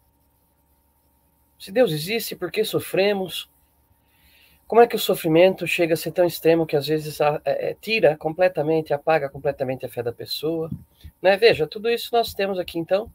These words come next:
no nosso portal Amém, né? Mas no nosso links aqui, nos nossos links aqui dos e-books. E você encontra aqui, né, em cada um deles o link para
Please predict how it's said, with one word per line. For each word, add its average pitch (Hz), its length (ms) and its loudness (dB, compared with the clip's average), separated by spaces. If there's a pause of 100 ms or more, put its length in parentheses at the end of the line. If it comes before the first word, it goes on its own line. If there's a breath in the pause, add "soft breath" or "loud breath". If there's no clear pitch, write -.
(600)
no 151 120 -6
nosso 156 920 0 (760)
portal 127 300 2
Amém, 190 500 2
né? 160 420 -2
Mas 117 480 -4
no 123 120 -12
nosso 127 340 -6
links 135 340 -8
aqui, - 280 -12
nos 123 180 -12
nossos 127 260 -2
links 117 300 -10
aqui 113 180 -10
dos 123 200 -12
e-books. 170 520 -8 (720 loud breath)
E 131 140 -10
você 160 340 0
encontra 180 480 4
aqui, 156 400 -6 (380 soft breath)
né, 135 100 -6
em 139 60 -8
cada 160 280 2
um 147 80 2
deles 139 320 -2
o 165 60 -4
link 147 560 -6
para 120 480 -2